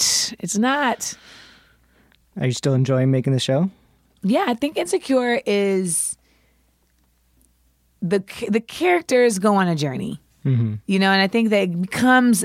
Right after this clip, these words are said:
Speaker 1: not enjoyable when you feel stagnant. You know,
Speaker 2: Mm-hmm.
Speaker 1: when you feel static and you feel like the writing isn't serving, like, you as a creative or the character that you've come to know.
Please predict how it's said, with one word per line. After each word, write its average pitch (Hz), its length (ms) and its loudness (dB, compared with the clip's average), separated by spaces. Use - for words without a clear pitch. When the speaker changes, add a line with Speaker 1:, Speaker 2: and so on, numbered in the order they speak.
Speaker 1:
not 175 360 4
enjoyable 185 640 2
when 175 160 2
you 170 100 0
feel 170 200 -2
stagnant. - 640 -6
You 135 160 0
know, 123 80 2
Speaker 2:
Mm-hmm. 175 80 2
Speaker 1:
when 175 100 0
you 180 80 0
feel - 180 0
static 175 520 0
and 170 100 0
you 165 80 -2
feel 170 220 -2
like 156 520 -4
the 180 200 0
writing 165 480 0
isn't 160 300 -4
serving, 147 800 -2
like, 160 280 -2
you 170 640 0
as 156 140 -2
a 160 60 -2
creative 151 500 -4
or 160 120 -2
the 143 100 -2
character 151 420 -4
that 139 260 -4
you've 151 180 -6
come 143 240 -4
to 147 100 -6
know. 131 520 -6